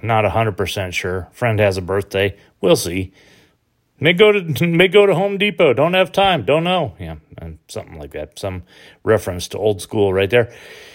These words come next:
Well, any hoodles, I hope you enjoyed that, and you're probably hungry right now, and who can blame you? You're probably thinking about a sandwich. <laughs> I think I'll go make one myself.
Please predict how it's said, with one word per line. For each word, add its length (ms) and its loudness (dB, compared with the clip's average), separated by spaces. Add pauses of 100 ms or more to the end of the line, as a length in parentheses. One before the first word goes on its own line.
(720)
Well, 160 4
any 140 4
hoodles, 540 6
I 100 6
hope 240 0
you 60 2
enjoyed 420 4
that, 240 2
and 80 -2
you're 80 0
probably 400 2
hungry 400 0
right 260 4
now, 300 -2
and 260 -4 (580)
who 120 -2
can 220 -2
blame 240 4
you? 240 -4
You're 160 -8
probably 320 2
thinking 340 -2
about 240 4
a 60 -6
sandwich. 560 -4 (180)
<laughs> 220 -16
I 560 -4
think 260 0
I'll 160 6
go 180 2
make 280 0
one 200 2
myself. 600 0